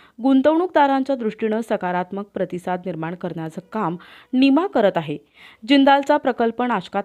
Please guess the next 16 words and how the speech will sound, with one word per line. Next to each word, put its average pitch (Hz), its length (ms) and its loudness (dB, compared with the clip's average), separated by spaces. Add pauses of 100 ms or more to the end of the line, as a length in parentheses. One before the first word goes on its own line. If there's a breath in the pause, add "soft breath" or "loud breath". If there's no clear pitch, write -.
(100)
आणण्यासाठी 185 540 -6
आमचा 185 280 -6
प्रयत्न 180 400 -6
सुरू 226 220 -4
आहे. 240 260 0 (380 loud breath)
तसेच 247 360 2
आणखीन 233 380 -2
दोन 240 180 2
मोठे 233 220 -6
कारखाने 196 460 -4
नाशकात 196 440 -2 (140)
गुंतवणूक 233 500 -2
करण्याच्या 240 460 -2
तयारीत 165 300 0
आहेत. 151 180 -6 (500 loud breath)
नाशकात 247 400 2